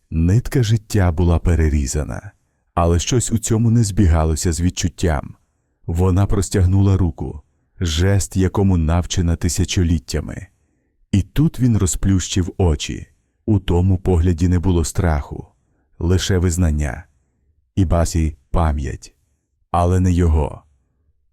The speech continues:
Її. Спогади обрушились на неї, неначе блискавка, а як теплий дощ на суху землю. Образи. Вони удвох на лузі, сонячний день, він обіймає її. Сміх,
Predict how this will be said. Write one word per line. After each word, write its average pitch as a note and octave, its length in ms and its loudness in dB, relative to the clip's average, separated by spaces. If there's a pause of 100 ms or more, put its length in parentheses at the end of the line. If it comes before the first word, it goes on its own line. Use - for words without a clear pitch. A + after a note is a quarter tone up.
(160)
Її. D#2 560 -2 (480)
Спогади F#2 600 0
обрушились G#2 600 0
на A2 100 0
неї, A2 320 2
неначе G#2+ 480 0
блискавка, F2 800 -2 (420)
а F2 100 0
як F2 220 -2
теплий F#2+ 400 0
дощ F#2+ 400 0
на F2 100 0
суху F#2 360 0
землю. D2 500 -2 (460)
Образи. D#2+ 680 -2 (300)
Вони F2+ 340 0
удвох G2 440 0
на G2 120 0
лузі, F2 520 -2 (100)
сонячний F#2+ 640 0
день, F#2+ 360 0
він G2 180 0
обіймає G2+ 580 0
її. D2 500 -4 (300)
Сміх, F#2 680 -2